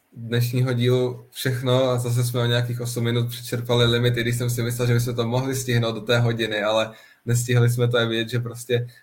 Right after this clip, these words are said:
v tom tenisovém světě se toho děje spoustu, hlavně těch zápasů je teďka spoustu, takže rozhodně sledujte U S Open, sledujte i nás, doufám, že se vám dnešní tenisová stopa líbila. Děkujeme za dotaz, který přišel a určitě se neváhejte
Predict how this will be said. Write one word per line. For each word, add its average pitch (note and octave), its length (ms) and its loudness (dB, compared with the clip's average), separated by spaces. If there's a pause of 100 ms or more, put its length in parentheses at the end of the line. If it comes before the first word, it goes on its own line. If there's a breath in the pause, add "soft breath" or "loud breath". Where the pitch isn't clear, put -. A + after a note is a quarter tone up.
(140 loud breath)
v - 60 -20
tom A#2+ 400 2
tenisovém B2 460 2
světě A#2+ 280 0
se A#2+ 140 -2
toho A#2+ 240 2
děje B2 200 6
spoustu, B2 480 -2
hlavně A2+ 180 -2
těch A#2 160 0
zápasů A#2+ 420 -2
je A#2+ 60 2
teďka A#2 280 -2
spoustu, A#2 380 -6
takže G#2+ 280 -2
rozhodně A#2 540 -2 (260 loud breath)
sledujte B2+ 560 2
U B2+ 60 4
S B2+ 220 -2
Open, B2 580 0
sledujte A#2+ 440 2
i A2 140 -4
nás, A#2+ 260 0
doufám, A#2 320 0
že A2+ 60 -6
se - 140 -6
vám A2 240 0 (260 loud breath)
dnešní A#2 340 -2
tenisová A2+ 600 2 (160 loud breath)
stopa A#2+ 500 -2 (360)
líbila. C3+ 800 4 (120)
Děkujeme B2 580 4
za B2 120 2
dotaz, C3+ 340 0
který B2 220 2
přišel B2 440 2
a A#2+ 80 6
určitě A#2+ 340 0
se B2 120 -2
neváhejte A#2 640 2